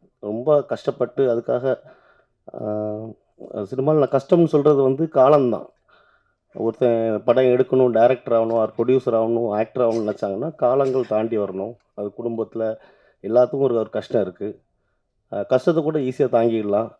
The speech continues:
அதுக்கப்புறம் நமக்கு தேவையே படாத அவமானம்னு வந்து சேரும். அதை தாங்கிறது ரொம்ப கஷ்டம். அதையும் தாண்டி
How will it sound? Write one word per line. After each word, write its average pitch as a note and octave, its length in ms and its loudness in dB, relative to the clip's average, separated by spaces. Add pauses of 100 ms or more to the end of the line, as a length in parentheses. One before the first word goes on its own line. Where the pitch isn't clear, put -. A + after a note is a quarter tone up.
(120)
அதுக்கப்புறம் A2 480 -6
நமக்கு G2+ 440 -6
தேவையே C#3+ 360 4
படாத A#2 360 4
அவமானம்னு B2 540 4
வந்து G#2 220 -2
சேரும். F#2 360 -6 (500)
அதை B2+ 240 0
தாங்கிறது A#2+ 380 4
ரொம்ப G#2 240 0
கஷ்டம். G2 440 -6 (100)
அதையும் B2+ 380 -2
தாண்டி A#2+ 580 0